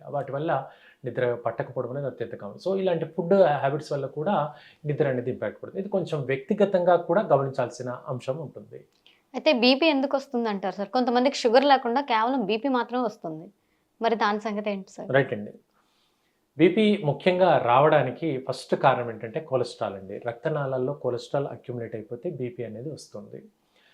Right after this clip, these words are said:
Speaker 1: రక్తనాళాల్లో కొర-, కొలెస్ట్రాల్ ఏ విధంగా అక్యుములేట్ అవుతుందో మనం చెప్పుకున్నాం. ఆ, ఎల్డిఎల్, విఎల్డిఎల్, హెచ్డిఎల్,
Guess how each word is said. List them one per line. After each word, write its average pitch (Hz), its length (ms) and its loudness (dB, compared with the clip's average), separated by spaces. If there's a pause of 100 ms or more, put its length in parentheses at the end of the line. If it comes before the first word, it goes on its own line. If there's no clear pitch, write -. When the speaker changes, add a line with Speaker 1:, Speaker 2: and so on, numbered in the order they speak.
(260)
Speaker 1:
రక్తనాళాల్లో 170 920 6
కొర-, 160 360 4
కొలెస్ట్రాల్ 160 540 2
ఏ 151 60 2
విధంగా 147 340 0
అక్యుములేట్ 131 340 -6
అవుతుందో 135 260 -6
మనం 156 160 -2
చెప్పుకున్నాం. 120 560 -8 (480)
ఆ, 113 200 -6 (460)
ఎల్డిఎల్, 135 600 0
విఎల్డిఎల్, 123 760 -2 (480)
హెచ్డిఎల్, 127 680 -2